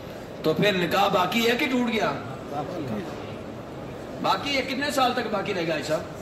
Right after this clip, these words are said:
ہاں جی؟ جب تک طلاق نہیں دے گا نکاح باقی ہے۔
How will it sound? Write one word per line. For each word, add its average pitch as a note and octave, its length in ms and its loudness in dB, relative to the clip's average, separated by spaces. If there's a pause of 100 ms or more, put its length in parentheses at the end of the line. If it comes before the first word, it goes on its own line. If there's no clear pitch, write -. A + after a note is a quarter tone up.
(1500)
ہاں D3+ 100 2
جی؟ C4 300 2 (1120)
جب A3+ 220 8
تک A3 200 4
طلاق A3 400 8
نہیں A3 260 -2
دے A3+ 200 0
گا A3+ 140 0
نکاح G#3 400 2 (1160)
باقی E3 420 4
ہے۔ B2+ 120 -2